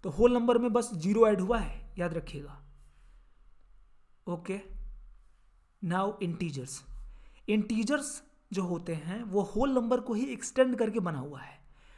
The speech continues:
तो पहले हम लिख लेते हैं होल नंबर सारे के सारे। तो ज़ीरो, वन, टू, थ्री, फ़ोर, फ़ाइव, डॉट, डॉट, डॉट। देखिए, ये सारे जो नंबर्स हैं, और यहाँ पे इनफाइनाइट कर लेते हैं,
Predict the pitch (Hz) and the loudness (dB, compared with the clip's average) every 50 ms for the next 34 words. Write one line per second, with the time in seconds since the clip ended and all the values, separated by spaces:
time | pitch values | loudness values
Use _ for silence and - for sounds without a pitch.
0 | - - - 175 185 185 202 240 233 233 226 233 240 226 247 254 240 175 - - | -20 -18 -8 -2 0 0 2 2 2 0 0 0 0 0 0 0 -2 -2 0 2
1 | 202 208 185 170 151 143 143 139 139 - 160 147 147 160 151 160 - 165 165 190 | 2 4 4 2 -2 -2 -4 -6 -6 -6 -6 -6 -6 -6 -6 -6 -6 -6 -6 -6
2 | 233 240 - - - - - - - - - - 170 151 156 175 185 196 185 170 | -6 -8 -8 -8 -6 -6 -6 -6 -6 -8 -6 -6 -6 -4 -2 -2 -2 0 -2 -4
3 | - - - - - 202 147 160 180 196 220 240 247 - - - - - - - | -6 -8 -12 -12 -12 -8 -4 -2 -2 -2 -2 -4 -6 -10 -14 -20 -20 -20 -16 -10
4 | - 180 185 208 226 247 254 - - - - 180 170 170 185 214 240 254 - - | -8 -6 -6 -6 -6 -8 -8 -10 -10 -10 -8 -8 -6 -6 -6 -6 -8 -10 -10 -10
5 | - - - - - - - - - - - - - - - - - - 180 170 | -10 -10 -12 -12 -14 -16 -18 -20 -18 -16 -16 -14 -14 -16 -16 -18 -12 -8 -6 -6
6 | 175 190 214 233 247 254 254 - - - - - - - - - - - - 180 | -4 -4 -4 -6 -6 -8 -12 -14 -16 -20 -20 -20 -20 -20 -20 -20 -20 -14 -10 -8
7 | 165 160 170 202 233 233 - - - - - - - - - 170 165 160 165 175 | -6 -6 -6 -6 -6 -8 -10 -12 -14 -12 -10 -8 -6 -4 -2 -2 -2 -2 -2 -2
8 | 165 170 196 208 - - - - - - - - - - - 240 202 220 233 185 | -2 -4 -6 -6 -8 -12 -16 -16 -18 -18 -18 -20 -20 -6 -4 -2 0 0 -2 -2
9 | 175 190 285 294 - 262 254 254 262 233 254 226 226 208 196 214 214 208 - 170 | -2 0 0 0 2 2 2 2 2 2 2 2 2 2 2 0 0 -2 -4 -6
10 | 147 143 147 202 233 247 - - - - - - - 165 165 165 165 185 220 196 | -6 -6 -8 -8 -10 -12 -14 -18 -20 -20 -20 -14 -10 -6 -6 -4 -4 -4 -6 -6
11 | 180 170 160 156 151 139 143 139 143 170 180 226 - | -4 -6 -6 -6 -6 -6 -6 -8 -6 -6 -8 -8 -10